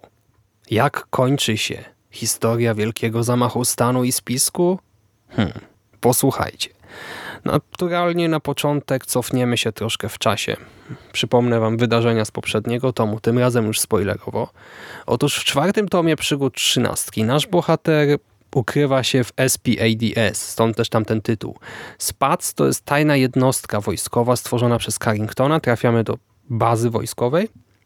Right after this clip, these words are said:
Tam ukrywa się nasz główny bohater i poznaje tam też Betty. Betty to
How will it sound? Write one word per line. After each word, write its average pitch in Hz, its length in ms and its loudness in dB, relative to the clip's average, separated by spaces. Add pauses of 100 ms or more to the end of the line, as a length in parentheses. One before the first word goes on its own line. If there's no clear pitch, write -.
(280)
Tam 127 240 2
ukrywa 117 460 0
się 113 220 0
nasz - 560 -2
główny 123 300 2
bohater 139 460 2
i 160 80 -4
poznaje 135 680 2
tam 123 340 0
też 127 400 0 (340)
Betty. 110 520 -4 (640)
Betty 170 520 0
to 131 540 4